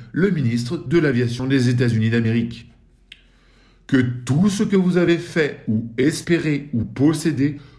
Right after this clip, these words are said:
peu importe à quel point cela vous était intime ou proche, est mis en gage. Et il n'a pas dit que ça allait se passer demain.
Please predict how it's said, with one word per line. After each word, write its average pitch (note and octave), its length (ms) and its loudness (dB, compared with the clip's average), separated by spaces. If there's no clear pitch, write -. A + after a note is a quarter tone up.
peu G#3 360 2
importe F3 560 -2
à F#3+ 140 0
quel F#3 320 -2
point F3 300 -4
cela D3+ 560 0
vous A2+ 180 -2
était A#2+ 280 -4
intime D3+ 480 -4
ou A2 60 -6
proche, B2 480 -4
est C3 120 2
mis C3 420 -2
en D#3+ 140 -4
gage. B2 520 -6
Et D#3 220 2
il C3 120 0
n'a A#2+ 120 2
pas A#2+ 180 0
dit B2 320 0
que E3 160 0
ça C3+ 160 -2
allait A#2 180 0
se C3 140 -4
passer B2 260 -4
demain. E3 380 0